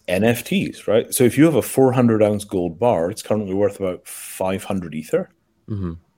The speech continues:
Speaker 1: right? Uh, seven, eight, seven or eight hundred thousand dollars.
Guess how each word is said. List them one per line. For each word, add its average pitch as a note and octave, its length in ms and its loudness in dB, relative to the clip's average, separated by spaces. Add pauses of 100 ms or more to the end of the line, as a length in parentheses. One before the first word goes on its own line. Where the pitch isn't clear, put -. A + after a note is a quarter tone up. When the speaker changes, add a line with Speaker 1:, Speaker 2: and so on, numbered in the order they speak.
(240)
Speaker 1:
right? G#2+ 140 -10 (380)
Uh, D#2 240 0 (380)
seven, F2 760 -4
eight, D#2+ 180 -8
seven F#2 240 -2
or F#2 60 0
eight E2+ 80 0
hundred F#2 240 -2
thousand F2 280 0
dollars. D#3 340 4